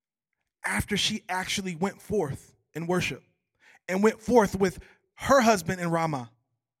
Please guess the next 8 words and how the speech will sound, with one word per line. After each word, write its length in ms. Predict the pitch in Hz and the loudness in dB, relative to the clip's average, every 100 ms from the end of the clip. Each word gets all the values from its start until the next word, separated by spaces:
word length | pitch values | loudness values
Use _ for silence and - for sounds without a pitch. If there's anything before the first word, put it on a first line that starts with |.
| _ - | _ -4
who 100 | 220 | -2
went 220 | 240 196 | 0 2
back 240 | 208 202 185 | 2 2 -2
with 180 | 196 - | -6 -4
her 320 | 240 240 165 - - | 0 2 2 -4 -4
to 100 | 196 | -2
Ramah. 380 | 185 160 123 - _ _ _ _ _ _ _ - | -2 -4 -8 -14 _ _ _ _ _ _ _ -12
So 260 | - 151 | -2 -2